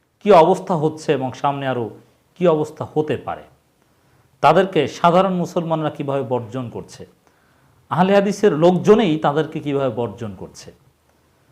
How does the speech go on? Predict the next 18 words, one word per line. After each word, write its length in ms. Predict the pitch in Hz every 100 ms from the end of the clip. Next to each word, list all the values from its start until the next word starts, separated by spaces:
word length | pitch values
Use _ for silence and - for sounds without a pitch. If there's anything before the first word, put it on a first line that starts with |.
| _ _ _ _
এক 260 | 180 220 -
শায়েখের 540 | 226 220 202 196 139
দোষ 420 | 165 147 - - - _
সবাইকে 460 | - - 196 185 170
নিতে 240 | 135 110
হচ্ছে। 340 | 92 87 - - _ _ _ _ _ _ _ _ _ _ _
কি 120 | 190
সেই 220 | 180 185
ঘটনা? 320 | 151 156 160 170 - _ _ _ _ _ _ _ _ _ _ _ _ _ _ - - _ 175
দর্শক, 200 | 185 208
শবে 360 | - 185 190
বরাতের 400 | 226 233 226 202
রাতে 360 | 156 123 123 95 - _ _ _ _ _ _ _ _ _ _ _ _ _ _ _
আকরামুজ্জামান 760 | - 160 202 208 202 202 208 208
বিন 140 | 185
আব্দুস 380 | 165 151 165 -
সালামের 420 | 185 180 175 180 180 180
উপর 460 | 139 156 120 135